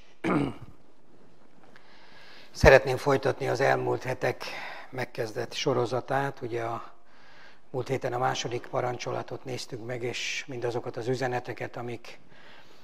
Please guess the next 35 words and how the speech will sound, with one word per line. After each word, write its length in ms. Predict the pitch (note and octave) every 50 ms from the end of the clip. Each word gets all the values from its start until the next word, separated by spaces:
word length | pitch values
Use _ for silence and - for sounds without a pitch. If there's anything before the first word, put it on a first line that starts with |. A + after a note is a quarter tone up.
| - - -
ránk 340 | - D3+ D#3 C#3+ C#3 C3+ -
vonatkoznak, 840 | D3+ C#3+ C#3+ C#3 C3+ - - C#3+ C3 B2 - C#3 C3+ C#3 C#3 - - - - - - - -
és 720 | - - A#2+ A#2 A#2 A#2 A#2 A2+ - - - - - - - - - -
azelőtt 400 | - C3+ B2 C3 A#2+ A#2+ A#2 -
az 100 | A#2+ A#2
első 320 | C3+ C3+ B2+ - - C#3+
parancsolatot, 760 | - - C#3 C3+ C3+ C3+ C3 - C#3 C3+ C3+ - C#3+ B2+ -
és 360 | C3+ C3 B2 - - - - - - - - - - - - - -
ha 120 | - C3+
ma 100 | C3 B2
jól 180 | A#2 A#2 A#2 A2
számolom, 520 | - - - A2+ G#2+ G#2+ G#2+ G#2+ A2 G#2+
akkor 280 | G#2 - - - B2 A2+
a 160 | A2 G#2 - - -
harmadikat 600 | - A2+ G#2+ A2 A2 A2 G2+ G#2+ - - A2 G2+
fogjuk 340 | - - A#2 G#2+ A2+ G#2+ -
megnézni. 400 | C3 B2+ C3 C3+ C3+ C3+ B2+ D3
Már 160 | C3+ C#3 C#3
nem 140 | C#3 D3 C#3+
mondom, 300 | D3 C#3 C3+ C3 B2+ B2+
hogy 140 | B2 B2 A#2+
a 40 | B2
negyediket 560 | B2+ B2 A#2 B2 A#2+ B2 A#2+ - C3 A2+ -
is, 220 | C3+ B2+ - -
mert 260 | - B2 A#2 A2+ - - - - - - - - - - - - -
biztos, 340 | - A#2 - - - A#2 -
hogy 140 | - A2+ G2+
nem. 260 | A2+ A#2+ B2 C3 A2 - - F3 - -
Úgyhogy 480 | B2+ A2 - - B2+ A2+ - - - - - - - - - - - - - -
a 40 | B2
harmadikban 680 | A#2 C#3+ C3+ B2+ B2+ C3 B2 C3 B2 A2 - B2 B2 B2+
annyi 180 | B2+ C3 B2+
mondani 400 | B2 B2 B2+ B2 A#2+ B2 A#2+ A#2+
való 320 | A#2 A#2+ A#2+ A#2 A#2 A2+ A2
van. 380 | A#2 B2 B2 B2+ B2+ B2+ -